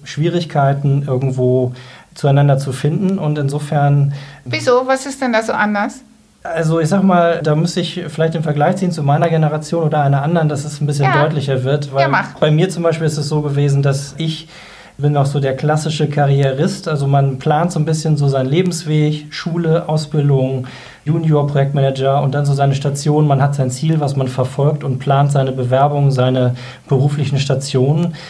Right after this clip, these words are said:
Speaker 1: Das ist bei der heutigen Generation Z nicht mehr so. Es gibt da wenig Loyalität den Unternehmen gegenüber.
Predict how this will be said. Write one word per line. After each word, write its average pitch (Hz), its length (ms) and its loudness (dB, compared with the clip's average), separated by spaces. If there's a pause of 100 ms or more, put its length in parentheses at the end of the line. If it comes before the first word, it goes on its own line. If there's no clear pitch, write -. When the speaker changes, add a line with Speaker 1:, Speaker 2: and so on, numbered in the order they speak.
(140)
Speaker 1:
Das 135 200 -2
ist 175 200 -6
bei 156 120 0
der 147 120 0
heutigen 160 300 0
Generation 147 500 2
Z 147 240 -2
nicht 151 220 0
mehr 110 160 0
so. 104 260 -6 (320)
Es 135 140 -4
gibt - 180 -6
da 147 160 2
wenig 160 280 0
Loyalität 147 640 0
den 139 80 -2
Unternehmen 143 540 2
gegenüber. 143 720 2